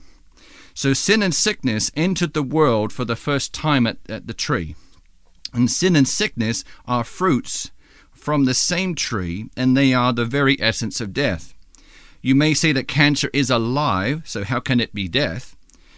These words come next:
But actually, its essence is death. Its mission is to kill, steal, and destroy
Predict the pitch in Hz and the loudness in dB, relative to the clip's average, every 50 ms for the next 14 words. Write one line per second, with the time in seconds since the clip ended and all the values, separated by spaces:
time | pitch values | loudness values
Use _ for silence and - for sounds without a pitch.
0 | - - 127 131 - 156 190 208 - - 143 135 123 120 123 123 - - - - | -10 -6 -6 -4 -2 -2 -2 -2 0 2 2 4 4 4 4 2 0 -4 -6 -4
1 | - - - - - 143 113 - - 101 85 85 90 87 92 87 87 113 123 - | -2 -2 -2 0 0 0 0 0 -2 -4 -4 -4 -4 -4 -4 -4 -4 -6 -8 -10
2 | - - - - - 123 110 - 120 123 147 202 214 - 175 147 131 117 - - | -16 -20 -16 -10 -6 -6 -4 0 0 2 2 2 2 2 4 4 2 2 0 -6
3 | 101 - - - 151 151 143 131 120 - - - 139 127 - 117 101 101 - - | -10 -10 -4 0 0 2 2 0 -2 -4 -4 -2 -2 0 0 0 -2 -2 -2 -6
4 | - - 160 156 139 98 87 87 98 120 | -6 -4 -2 0 0 0 0 -2 -4 -6